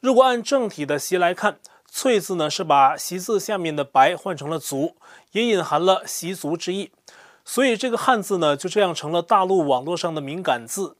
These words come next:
那照这样下去，可能翡翠这种宝石以后在中国都不能卖了。翡字可以理解为非习，有否定习近平、否定党国领导人之意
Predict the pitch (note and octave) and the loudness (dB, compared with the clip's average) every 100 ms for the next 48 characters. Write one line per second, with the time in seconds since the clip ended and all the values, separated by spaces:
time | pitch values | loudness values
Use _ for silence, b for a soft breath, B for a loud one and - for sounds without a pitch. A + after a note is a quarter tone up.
0 | _ _ F#3+ B3+ B3+ C4 F3+ F#3 D#3+ D#3 | _ _ -4 -2 4 2 4 0 0 -4
1 | C3 _ F#3+ G3+ B3 E3 D3 - A3+ A3 | -8 _ 2 2 2 2 2 0 -2 -2
2 | G#3+ G3 F#3 C3 A#2+ - D3 G3+ - E3 | -2 -2 2 2 2 0 0 -4 -4 -4
3 | - F3 F3 G3+ F#3 E3 F3 G3 D#3 F3+ | -4 0 0 0 0 0 2 0 0 0
4 | G#3+ C3+ G#2+ B B B - G#3 G3 G3 | 0 0 -8 B B B 2 6 6 8
5 | A#3 - G#3+ F3+ F3+ E3+ C#3 D3+ E3+ - | 4 6 2 2 0 0 2 0 0 -4
6 | - A3 A3 - - D#3 - B B B | 2 4 4 -2 -6 -8 -10 B B B
7 | - A#3 - E3+ E3+ A#3 G3+ F3 G3 A3+ | 6 6 6 2 4 0 -2 -4 -4 -4
8 | E3+ F3+ G#3+ - - F#3+ A#3+ G3+ D#3 D3+ | 0 0 -2 0 4 4 2 2 0 2
9 | F#3 G3 G#3+ D#3+ F3 F#3 A3+ A3 | 0 2 2 2 2 -4 -6 -6